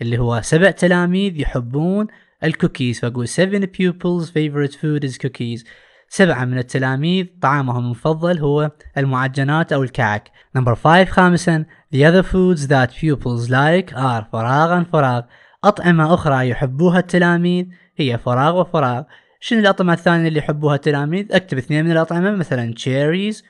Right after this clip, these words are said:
و chicken. Number six، only two pupils like فراغ best. فقط اثنان من التلاميذ يحبون فراغ.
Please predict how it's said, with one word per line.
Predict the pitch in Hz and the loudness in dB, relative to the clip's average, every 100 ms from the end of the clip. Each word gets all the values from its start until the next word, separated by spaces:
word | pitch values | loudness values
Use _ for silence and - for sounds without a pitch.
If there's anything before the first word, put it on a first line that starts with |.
| _ _ | _ _
و | 220 | -4
chicken. | 208 - 120 120 - _ _ _ _ _ | -4 -4 -6 -8 -14 _ _ _ _ _
Number | 117 113 117 | -6 -2 -4
six، | - 170 202 - - _ _ _ _ | 0 0 0 -8 -18 _ _ _ _
only | 214 202 160 147 | 4 4 2 -2
two | - 147 127 | 0 -2 -2
pupils | - 151 131 131 120 | -2 -2 -2 -4 -6
like | 131 139 151 - - | -2 2 2 0 -4
فراغ | 120 147 170 170 | 0 2 2 0
best. | 151 123 117 - _ _ _ | 0 -2 -4 -16 _ _ _
فقط | - 226 180 | -2 0 0
اثنان | 156 - 170 147 135 | -2 0 0 0 0
من | |
التلاميذ | 135 - 143 139 139 170 170 143 | -4 -2 -2 0 0 0 0 -2
يحبون | 120 127 120 127 147 190 | -4 -6 -6 -6 -4 -4
فراغ. | 202 180 156 131 | -4 -2 0 0